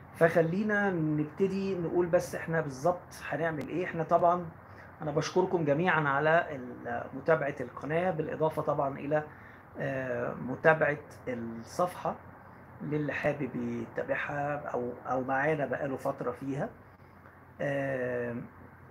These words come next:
خليني برضو للناس اللي بتتابعنا من خلال اليوتيوب أو اللي هيتابع البث ده بعد كده، لأنه هيكون متاح أكيد إن شاء الله على ال-، اليوتيوب، آم، إن إحنا ابتدينا في سلسلة.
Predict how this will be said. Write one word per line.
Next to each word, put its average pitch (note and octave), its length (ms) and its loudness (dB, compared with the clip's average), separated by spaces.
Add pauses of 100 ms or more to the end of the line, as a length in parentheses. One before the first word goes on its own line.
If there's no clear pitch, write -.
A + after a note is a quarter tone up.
(280)
خليني F#3+ 380 4
برضو G3 340 6
للناس F3 420 0
اللي E3+ 140 -2
بتتابعنا E3 580 0
من F3 160 -4
خلال D#3+ 340 0
اليوتيوب C#3+ 600 -4
أو F3 200 2
اللي D#3 200 -2
هيتابع D3 460 4
البث C#3+ 360 0
ده C#3 120 0
بعد D3+ 240 4
كده، C#3 260 -2
لأنه C3+ 260 -4
هيكون C#3+ 240 -6
متاح C#3+ 360 -4
أكيد C#3 220 -4
إن B2+ 80 -6
شاء - 160 -4
الله C3 140 0
على C3+ 180 0
ال-، A#2+ 460 -6 (160)
اليوتيوب، C#3+ 440 -4 (880)
آم، C3 720 -4 (800)
إن F#3+ 180 4
إحنا G3+ 500 2 (380)
ابتدينا F3 560 4
في F3+ 240 -4
سلسلة. G3 580 -2